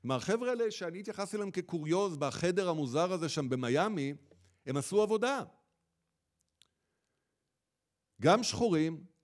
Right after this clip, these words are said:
וגם לטינים, והרבה לטינים, הצביעו בסופו של דבר עבור דונלד טראמפ. אין לי כאן את השיקופית, אבל יותר מחמישים אחוזים מהצעירים,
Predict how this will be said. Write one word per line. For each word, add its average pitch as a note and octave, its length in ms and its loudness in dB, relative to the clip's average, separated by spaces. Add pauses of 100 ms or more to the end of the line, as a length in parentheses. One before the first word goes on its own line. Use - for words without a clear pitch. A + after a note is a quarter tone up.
(140)
וגם D3+ 360 4
לטינים, D#3+ 540 4
והרבה C#3 600 8
לטינים, C#3+ 720 2 (120)
הצביעו D3 440 -4
בסופו E3+ 400 -4
של F3 180 -4
דבר G#2+ 360 0 (280)
עבור A#2 500 0 (180)
דונלד G2 500 -2 (240)
טראמפ. G3+ 260 -6 (1500)
אין F#3 120 6
לי A#3+ 60 2
כאן A3 140 4
את F#3+ 100 0
השיקופית, D#3 760 -2 (920)
אבל C3+ 400 -4 (480)
יותר C#3 460 4
מחמישים A3 760 -4
אחוזים E3 680 -6
מהצעירים, C#3+ 960 -2